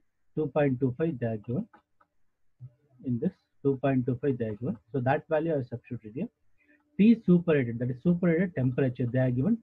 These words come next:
two fifty degrees Celsius. So that I converted to Kelvin. And T S is the saturation temperature that is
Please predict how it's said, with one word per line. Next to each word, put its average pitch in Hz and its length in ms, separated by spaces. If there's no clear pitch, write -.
two 202 120
fifty 143 360
degrees 123 220
Celsius. 110 400
So 156 80
that 175 220
I 180 80
converted 151 520
to 196 120
Kelvin. 123 500
And 139 220
T 190 200
S 202 120
is 151 200
the 135 200
saturation 147 560
temperature 120 560
that 123 180
is 127 180